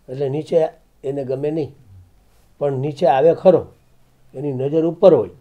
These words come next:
હા, પ્રેમ અવતરે નીચે.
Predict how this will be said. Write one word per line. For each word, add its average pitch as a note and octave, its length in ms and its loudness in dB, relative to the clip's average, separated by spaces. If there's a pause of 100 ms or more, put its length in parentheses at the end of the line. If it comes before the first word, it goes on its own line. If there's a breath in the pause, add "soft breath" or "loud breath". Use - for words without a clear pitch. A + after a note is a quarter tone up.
(720)
હા, F3 360 0 (500)
પ્રેમ F#3 320 4
અવતરે F3 460 6
નીચે. D3 500 -2